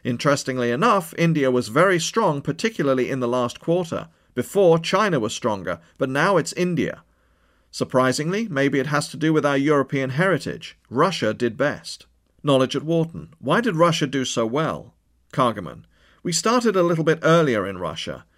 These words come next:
immediately after the Berlin Wall went down. And I believe it also has a little bit to do with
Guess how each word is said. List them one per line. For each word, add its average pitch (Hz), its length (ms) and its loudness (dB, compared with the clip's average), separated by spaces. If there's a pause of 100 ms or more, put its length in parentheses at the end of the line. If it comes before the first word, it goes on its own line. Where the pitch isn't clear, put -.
(140)
immediately 156 520 2
after 151 320 2
the 131 120 0
Berlin 131 400 2
Wall 156 280 2
went 76 220 -8
down. 71 340 -10 (400)
And 120 140 -4
I 147 80 2
believe 175 300 4
it 175 80 0
also 190 360 0
has 160 180 4
a 147 60 2
little 170 200 0
bit 160 180 0
to 135 80 -6
do 143 180 0
with 139 140 2